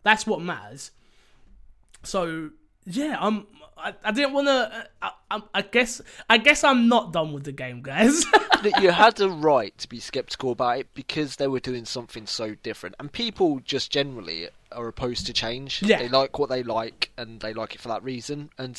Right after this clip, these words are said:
Speaker 2: like, people come in and change stuff, and you might not agree with it. But, you know, you play the game, you experienced it, it sort of won you over. Who knows? Like, further down the line, this could become one of your favourite Resident Evil games because it is so different.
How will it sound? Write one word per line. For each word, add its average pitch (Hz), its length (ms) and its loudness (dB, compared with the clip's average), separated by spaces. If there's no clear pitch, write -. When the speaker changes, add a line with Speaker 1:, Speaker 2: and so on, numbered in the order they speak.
Speaker 2:
like, 127 220 0
people 202 260 -4
come 151 160 2
in 139 100 -4
and 123 120 -8
change 117 400 -4
stuff, 113 360 -4
and 107 120 -10
you 117 80 -12
might 123 180 -4
not 104 160 -8
agree 107 280 -12
with 107 180 -10
it. 110 160 -10
But, 135 200 -4
you 160 80 -14
know, 165 100 2
you 160 140 0
play 185 260 2
the 180 80 0
game, 180 420 2
you 139 80 -2
experienced 151 800 -4
it, 143 180 0
it - 160 -8
sort 160 420 2
of 151 60 -12
won 165 300 2
you 156 160 2
over. 156 580 4
Who 214 140 -4
knows? 160 340 2
Like, 131 140 2
further 180 260 0
down 156 160 4
the 139 80 -2
line, 131 220 -2
this 123 120 -8
could - 120 -12
become 123 260 -8
one 120 140 -10
of 120 40 -10
your 117 80 -8
favourite 120 380 -8
Resident 120 280 -10
Evil 123 200 -12
games 131 240 -8
because 127 380 -8
it - 80 -8
is 127 100 -10
so 131 240 -4
different. 147 460 -6